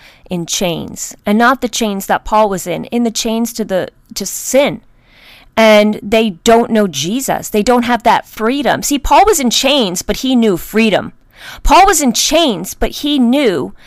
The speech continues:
the liberty that came with being saved by Christ. And so there are folks out there who are in bondage to sin, and they don't have that freedom. And so I was reminded as I read this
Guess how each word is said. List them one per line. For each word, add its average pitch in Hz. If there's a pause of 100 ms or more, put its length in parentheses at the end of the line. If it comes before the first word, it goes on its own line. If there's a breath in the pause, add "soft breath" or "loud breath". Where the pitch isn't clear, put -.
(140 loud breath)
the 233
liberty 214
that 208
came 208
with 208
being 208
saved 214
by 170
Christ. - (640 loud breath)
And 240
so 233
there 285
are 320
folks 294
out -
there 90 (880)
who 269
are 269 (100)
in 262
bondage 202
to 220
sin, 269
and 220
they 254
don't 269
have 277
that 180
freedom. 165 (720)
And 233
so 233 (400 loud breath)
I 277
was 320
reminded 269
as 233
I 247
read 247
this -